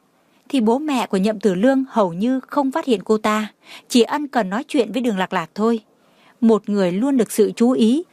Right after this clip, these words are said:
của những người khác như Mạc Lan, làm sao có thể nuốt trôi cục tức này xuống được? Thật ra bố mẹ Nhậm Tử Lương thân mật với Đường Lạc Lạc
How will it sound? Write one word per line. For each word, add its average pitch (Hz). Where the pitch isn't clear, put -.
của 226
những 214
người 254
khác 277
như 277
Mạc 214
Lan, 254
làm 240
sao 302
có 311
thể 185
nuốt 254
trôi 277
cục -
tức 359
này 180
xuống 247
được? 196
Thật 240
ra 269
bố 240
mẹ 247
Nhậm 208
Tử 185
Lương 262
thân 277
mật 196
với 247
Đường 202
Lạc 180
Lạc 185